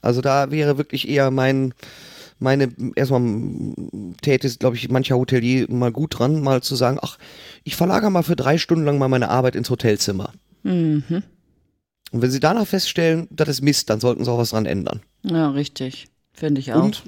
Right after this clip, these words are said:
Speaker 1: und gleichzeitig auch mal sagen, ach, ich guck mir mal einen, einen, mindestens mal, mal eine Tatortlänge mal, äh, in dem Polsterstuhl, äh, guck ich mir mal an.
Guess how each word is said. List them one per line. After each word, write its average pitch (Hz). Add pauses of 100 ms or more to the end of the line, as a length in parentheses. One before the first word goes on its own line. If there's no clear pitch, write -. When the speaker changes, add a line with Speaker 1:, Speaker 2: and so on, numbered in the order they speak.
(140)
Speaker 1:
und 156
gleichzeitig 170
auch 151
mal 147
sagen, 139
ach, - (880)
ich -
guck -
mir 165
mal 143
einen, 139
einen, 131 (200)
mindestens 170
mal, 143 (180)
mal 135
eine 131
Tatortlänge 113
mal, 120
äh, -
in 127
dem 117
Polsterstuhl, 104
äh, 82
guck 110
ich 110
mir 110
mal 98
an. 87